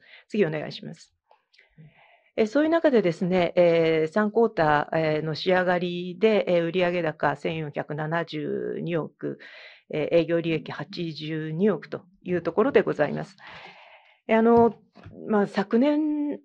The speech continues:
度はですね、えー、コロナの影響で非常に、あの、苦労しましたけれど、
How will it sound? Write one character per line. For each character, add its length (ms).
度 200
は 140
で 100
す 160
ね、 340
え 360
ー、 20
コ 140
ロ 100
ナ 120
の 80
影 140
響 220
で 180
非 120
常 180
に、 320
あ 100
の、 180
苦 160
労 160
し 140
ま 120
し 80
た 120
け 100
れ 100
ど、 200